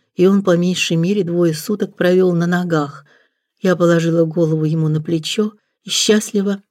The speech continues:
вдохнула ставший таким родным ароматом мужского тела, долго-долго касаясь лишь подушечками пальцев, перебирала чёрные с серебром волосы и водила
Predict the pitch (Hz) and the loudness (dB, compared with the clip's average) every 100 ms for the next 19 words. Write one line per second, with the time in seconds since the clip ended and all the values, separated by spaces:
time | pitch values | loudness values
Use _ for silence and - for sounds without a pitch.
0 | _ _ - 160 165 180 175 190 175 - | _ _ -2 0 0 0 0 0 -4 -4
1 | 180 165 - 165 170 - 175 170 160 156 | -2 -2 -6 -6 -6 -2 0 0 0 0
2 | 165 160 160 156 180 202 180 175 - - | 0 0 0 0 0 -2 -4 -6 -4 -2
3 | 180 180 - 165 160 160 156 _ _ _ | 0 -2 0 0 0 -2 -6 _ _ _
4 | _ 175 165 165 170 160 160 165 160 156 | _ -2 0 2 2 2 2 2 -2 -4
5 | 165 - 175 165 160 160 170 156 - - | -8 -4 0 0 0 -2 -4 -4 -8 -2
6 | 165 165 156 160 - 165 156 156 202 202 | 0 0 -2 -6 -4 -2 0 -2 -2 -2
7 | 202 - 190 _ _ _ 190 170 165 165 | -2 -6 -6 _ _ _ 0 2 2 2
8 | 165 160 156 - 180 175 165 165 165 - | 0 -2 -4 -2 0 0 -2 -2 -4 -4
9 | 170 170 160 165 156 156 185 202 190 - | -2 0 0 0 0 0 0 -2 -6 -2
10 | 175 165 170 185 214 208 | -2 0 0 2 2 0